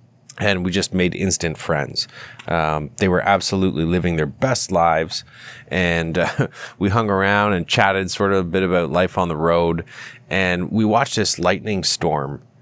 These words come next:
in the distance. And, you know, this is a really weird thing. I'm, I'm gonna talk about it a little bit later, I think, but,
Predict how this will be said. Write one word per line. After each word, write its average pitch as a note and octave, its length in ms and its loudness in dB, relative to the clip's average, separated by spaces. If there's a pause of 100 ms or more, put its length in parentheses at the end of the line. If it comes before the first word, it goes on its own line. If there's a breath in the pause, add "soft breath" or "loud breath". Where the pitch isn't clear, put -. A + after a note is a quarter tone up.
(180)
in E2+ 140 -2
the E2 80 0
distance. E2 800 -2
And, F#2+ 280 -4
you G2+ 140 -2
know, B2 140 0
this D#3 240 -2
is G3+ 60 -2
a G#3 60 2
really B2+ 280 4
weird G#2 360 4
thing. F2+ 440 2
I'm, G2 280 -2
I'm A2+ 180 0
gonna C3 160 2
talk A2+ 320 2
about G2 200 4
it F2+ 160 0
a F2 80 0
little F#2 200 2
bit D#2+ 160 0
later, E2+ 320 2
I D2 100 2
think, D2+ 340 -4
but, F2 180 0